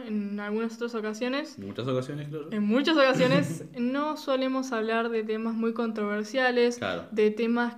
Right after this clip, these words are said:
Speaker 1: que, eh, bueno, a ver, cada uno en todos los temas yo creo que existen, tienen su opinión y bueno, eh, yo creo que, mm, hay temas que sí son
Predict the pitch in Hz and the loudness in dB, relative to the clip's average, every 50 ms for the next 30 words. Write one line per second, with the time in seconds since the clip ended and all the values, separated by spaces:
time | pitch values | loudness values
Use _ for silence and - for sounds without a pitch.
0 | - - 240 233 226 226 226 226 226 220 226 - - - 262 214 208 196 202 196 | -10 -4 0 2 2 4 2 0 0 -4 -8 -14 -14 -8 -6 -6 -4 -4 -2 0
1 | 226 233 226 208 190 185 - - - 196 208 208 202 202 208 - 214 208 214 214 | 0 0 0 -2 -2 -6 -8 -6 -4 -2 -2 -2 -2 -2 -4 -2 -2 0 2 2
2 | 214 214 214 226 226 240 240 233 226 226 - - - - _ _ _ _ _ _ | 2 2 2 2 2 2 2 0 0 -2 -4 -10 -16 -20 _ _ _ _ _ _
3 | - 226 214 202 196 208 202 233 233 240 247 233 214 208 214 - 233 226 220 208 | -12 -10 -8 -8 -8 -8 -4 0 2 2 2 2 2 -2 -2 -2 -2 -2 -2 -2
4 | 214 214 196 208 202 202 196 202 - - - 214 - - 240 220 226 - 240 240 | -4 -6 -4 -4 -4 -6 -6 -8 -10 -8 -10 -10 -8 -8 -8 -8 -2 -2 0 0
5 | 233 220 220 226 214 220 214 214 214 - 208 208 208 208 214 220 233 247 254 269 | 0 -2 -2 -2 -2 0 0 -2 -2 -4 -6 -8 -6 -6 -4 -2 0 0 0 0
6 | 277 285 302 311 - - - _ _ _ _ _ _ _ - 226 220 214 214 202 | 0 -2 -4 -8 -12 -18 -20 _ _ _ _ _ _ _ -10 -8 -6 -4 -4 -2
7 | 196 202 208 208 208 196 180 - - - _ _ _ - 262 214 220 233 247 247 | -2 -2 0 -2 -2 -4 -6 -10 -14 -20 _ _ _ -16 -14 -12 -12 -12 -14 -16
8 | 262 254 262 - _ _ _ _ _ _ _ _ _ _ - - 240 226 220 220 | -18 -20 -20 -20 _ _ _ _ _ _ _ _ _ _ -6 -2 -2 -2 0 0
9 | 240 233 240 240 240 233 226 226 226 - 208 202 196 196 196 196 196 196 196 190 | 4 6 6 8 8 6 2 0 -2 -6 -6 -6 -4 -6 -6 -6 -8 -8 -10 -12
10 | 190 214 214 220 214 _ _ _ _ _ _ _ _ _ _ _ _ _ _ - | -12 -14 -18 -20 -20 _ _ _ _ _ _ _ _ _ _ _ _ _ _ -6
11 | 330 339 359 349 359 370 359 370 359 359 359 359 - - - 262 254 254 247 254 | -4 -4 -4 -2 -4 -2 0 0 0 0 -2 -6 -10 -8 -4 -2 -2 -2 -2 -4
12 | 294 294 285 277 - - 254 247 247 247 240 240 240 240 226 226 240 | -6 -8 -8 -8 -4 -2 0 0 0 0 0 -2 -2 -2 -4 -8 -12